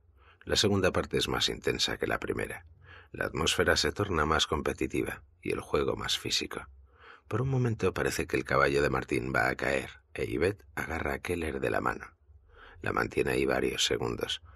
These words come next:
aprieta y después lo suelta. El partido va empatado a seis cuando Martín avanza con su caballo gris y bloquea el mazo de su oponente. Lo aparta con el hombro, coge la pelota y cruza el terreno de juego.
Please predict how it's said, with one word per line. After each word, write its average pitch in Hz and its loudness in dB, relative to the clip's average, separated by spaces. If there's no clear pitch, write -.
aprieta - -4
y - -10
después - -2
lo 55 -2
suelta. - -4
El 62 -2
partido 92 4
va 85 6
empatado 80 2
a 58 2
seis 113 2
cuando 67 2
Martín 95 -2
avanza 92 0
con 71 0
su - 0
caballo 69 4
gris 64 0
y 60 -2
bloquea 65 2
el 55 0
mazo 82 0
de 52 2
su - 0
oponente. - -4
Lo 69 0
aparta 82 2
con 71 2
el 60 2
hombro, 50 0
coge - -2
la 76 0
pelota 64 0
y 65 -6
cruza 76 -2
el 67 -4
terreno 62 -2
de 50 -2
juego. - -6